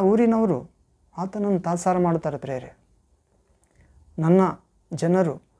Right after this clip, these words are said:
ಲೆಕ್ಕವಿಲ್ಲದಷ್ಟು ನನ್ನನ್ನು ಮರೆತಿದ್ದಾರೆ. ಎತ್ತು ತನ್ನ ಯಜಮಾನನನ್ನು, ಕತ್ತೆ ತನ್ನ ಕೊಠಡಿಯನ್ನು ಬಲ್ಲದು, ಆದರೆ ನನ್ನ ಪ್ರಜೆಗಳಾದ ಇಸ್ರಾಯೇಲರು ಅಷ್ಟು ಅರಿಯರು. ಅವರು ಏನೂ ತಿಳಿಯದವರು.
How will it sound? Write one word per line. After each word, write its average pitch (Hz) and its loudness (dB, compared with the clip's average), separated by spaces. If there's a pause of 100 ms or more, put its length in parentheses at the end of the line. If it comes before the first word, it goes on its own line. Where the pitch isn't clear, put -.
(160)
ಲೆಕ್ಕವಿಲ್ಲದಷ್ಟು 175 0 (400)
ನನ್ನನ್ನು 196 0
ಮರೆತಿದ್ದಾರೆ. 185 -2 (380)
ಎತ್ತು 175 -2 (360)
ತನ್ನ 156 -2 (500)
ಯಜಮಾನನನ್ನು, 180 2 (220)
ಕತ್ತೆ 196 2
ತನ್ನ 196 0 (540)
ಕೊಠಡಿಯನ್ನು 226 2
ಬಲ್ಲದು, 208 2
ಆದರೆ 151 -4 (260)
ನನ್ನ 180 0
ಪ್ರಜೆಗಳಾದ 196 4
ಇಸ್ರಾಯೇಲರು 185 4 (120)
ಅಷ್ಟು 175 -4
ಅರಿಯರು. 190 0 (420)
ಅವರು 190 2
ಏನೂ 185 4
ತಿಳಿಯದವರು. 220 2